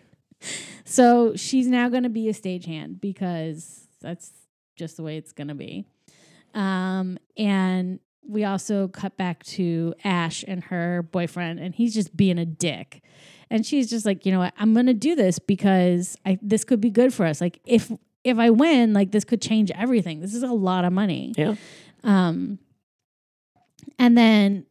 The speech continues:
Speaker 1: y-, Mina goes back, and her family has, like, told all the neighbors,
Speaker 2: Right, the
Speaker 1: and
Speaker 2: whole,
Speaker 1: the,
Speaker 2: they're all,
Speaker 1: they're
Speaker 2: like,
Speaker 1: all like,
Speaker 2: with a banner and
Speaker 1: "Congratulations." And so she's, she just can't,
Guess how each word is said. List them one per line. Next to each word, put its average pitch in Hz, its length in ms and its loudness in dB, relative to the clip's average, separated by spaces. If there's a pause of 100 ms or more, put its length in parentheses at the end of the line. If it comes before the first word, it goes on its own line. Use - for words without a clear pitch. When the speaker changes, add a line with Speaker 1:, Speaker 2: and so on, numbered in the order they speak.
(120)
Speaker 1:
y-, 233 240 0 (120)
Mina 233 300 4
goes 190 240 2
back, 175 460 0
and 175 160 -6
her 202 140 -6
family 185 600 -6
has, 170 260 -6
like, 147 540 -12 (160)
told 170 260 -10
all 147 180 -10
the 156 100 -10
neighbors, 247 960 0
Speaker 2:
Right, 208 80 2
the 185 60 4
Speaker 1:
and 185 100 2
Speaker 2:
whole, 175 60 0
Speaker 1:
the, - 140 -10
Speaker 2:
they're 147 140 2
all, 139 120 0
Speaker 1:
they're 233 120 2
Speaker 2:
like, 190 80 0
Speaker 1:
all 185 60 -2
like, 175 180 -2
Speaker 2:
with 160 120 0
a 208 40 2
banner 180 180 2
and 156 80 4
Speaker 1:
"Congratulations." 269 840 4
And 208 100 0
so 190 240 0
she's, 220 340 -4 (600)
she - 180 0
just 339 260 0
can't, 262 360 0